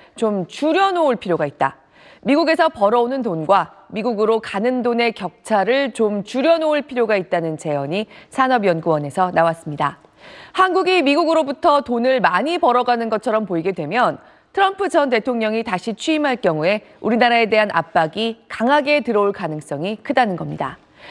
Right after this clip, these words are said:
지금 우리나라는 수출로 그 어느 때보다도 미국으로부터 많은 돈을 벌어들이고 있습니다.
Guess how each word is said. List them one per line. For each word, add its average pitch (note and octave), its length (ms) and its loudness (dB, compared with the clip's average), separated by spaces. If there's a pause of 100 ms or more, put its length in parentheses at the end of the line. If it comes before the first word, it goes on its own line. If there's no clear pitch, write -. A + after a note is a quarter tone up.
(220)
지금 C#4 320 2
우리나라는 C4+ 640 2
수출로 C#4+ 640 -2 (200)
그 A#3 200 2
어느 G3 260 2
때보다도 C4+ 720 0
미국으로부터 G#3 800 0
많은 A3+ 480 0
돈을 G#3+ 340 0
벌어들이고 F3+ 640 -2
있습니다. D#3+ 540 -2